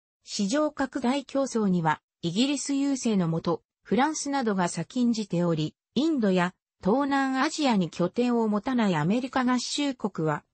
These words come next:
出遅れていた。当時の人口は、アメリカ合衆が千八百三十三年に約一、四百十六万人、清が約四億人、日本が千八百三十四年に約二、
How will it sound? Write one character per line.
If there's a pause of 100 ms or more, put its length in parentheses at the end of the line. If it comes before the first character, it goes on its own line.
出
遅
れ
て
い
た。 (1300)
当
時
の
人
口
は、 (180)
ア
メ
リ
カ
合
衆
が
千
八 (100)
百
三
十
三
年
に
約
一、 (220)
四
百
十
六
万
人、 (220)
清
が
約
四
億
人、 (240)
日
本
が
千
八 (100)
百
三
十
四
年
に (220)
約
二、